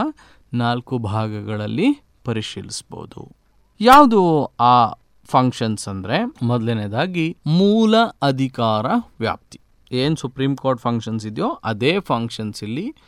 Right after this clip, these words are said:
ಮೂಲ ಅಧಿಕಾರ ವ್ಯಾಪ್ತಿ. ಎರಡನೇದು ಅಪೀಲು ಅಥವಾ ಮನವಿ ಅಥವಾ ಮರು ವಿಚಾರಣಾ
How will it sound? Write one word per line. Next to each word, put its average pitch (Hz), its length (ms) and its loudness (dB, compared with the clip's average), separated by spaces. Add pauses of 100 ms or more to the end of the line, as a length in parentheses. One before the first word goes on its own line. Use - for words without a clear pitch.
(340)
ಮೂಲ 165 400 0 (380)
ಅಧಿಕಾರ 123 640 -4 (380)
ವ್ಯಾಪ್ತಿ. 107 500 -6 (300)
ಎರಡನೇದು 165 880 0
ಅಪೀಲು 190 720 2
ಅಥವಾ 120 920 -2 (260)
ಮನವಿ 175 580 4
ಅಥವಾ 123 920 -4
ಮರು 196 380 2
ವಿಚಾರಣಾ 147 1040 -2